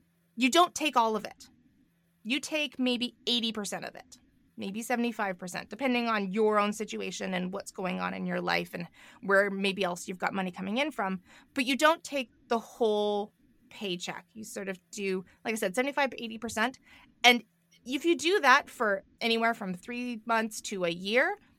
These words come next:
that will build up a very nice well for you to draw from. But it takes time.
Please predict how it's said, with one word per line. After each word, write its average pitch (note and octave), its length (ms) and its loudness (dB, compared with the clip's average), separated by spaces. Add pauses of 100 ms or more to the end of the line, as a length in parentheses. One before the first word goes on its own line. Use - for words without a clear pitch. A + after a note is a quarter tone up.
(100)
that G#3+ 300 8
will D4+ 160 0
build C4 280 2
up B3 280 2
a A3 200 -2
very G#3+ 400 -4
nice G3+ 340 -4
well F3+ 500 -2 (340)
for - 100 -4
you F#3 200 -4
to F#3 100 -8
draw F3 280 2
from. - 300 -10 (120)
But D#4 100 0
it E4+ 80 -8
takes - 280 -4
time. E4 540 -8